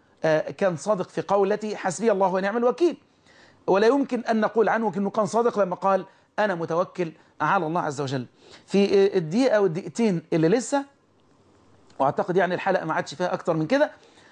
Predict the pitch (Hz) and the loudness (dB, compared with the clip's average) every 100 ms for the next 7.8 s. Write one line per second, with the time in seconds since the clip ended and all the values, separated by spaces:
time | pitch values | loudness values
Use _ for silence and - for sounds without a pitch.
0 | _ - 214 214 190 - 220 - 196 196 | _ -2 0 0 -2 -4 -6 -2 -4 -4
1 | - 156 151 147 - 190 175 190 269 - | -2 -2 0 -2 -2 0 0 -2 -4 -10
2 | _ _ _ 151 185 196 - 170 175 196 | _ _ _ 0 2 2 0 0 2 2
3 | 185 - 170 160 175 147 139 147 240 262 | -2 -2 -4 0 0 0 -2 0 0 0
4 | - _ _ 151 190 175 208 - 220 - | -6 _ _ -2 0 0 -2 -4 -10 -12
5 | _ _ - 151 151 160 147 147 135 185 | _ _ 0 2 2 2 0 0 -2 0
6 | 226 - 214 - _ _ 190 175 214 226 | 0 0 -6 -6 _ _ -4 0 0 0
7 | 180 - 190 156 160 127 127 113 | -4 -2 -2 -2 -4 -4 -4 -6